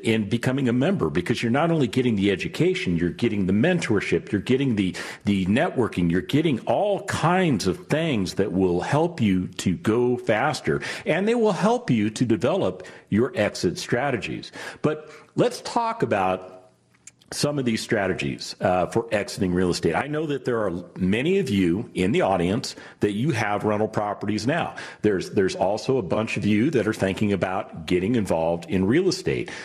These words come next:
So some of the things that you need to consider, well, here they are. An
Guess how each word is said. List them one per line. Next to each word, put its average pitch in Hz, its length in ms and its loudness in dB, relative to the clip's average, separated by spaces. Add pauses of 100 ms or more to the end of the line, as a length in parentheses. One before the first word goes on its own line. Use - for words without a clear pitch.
(100)
So 107 380 0 (380)
some 160 280 -2
of 254 60 -4
the 247 100 -2
things 127 440 0
that 92 100 0
you 95 160 2
need 127 180 2
to 175 60 -4
consider, 85 720 0 (260)
well, - 240 0
here 170 220 2
they 214 120 2
are. 233 360 0 (920)
An 113 140 0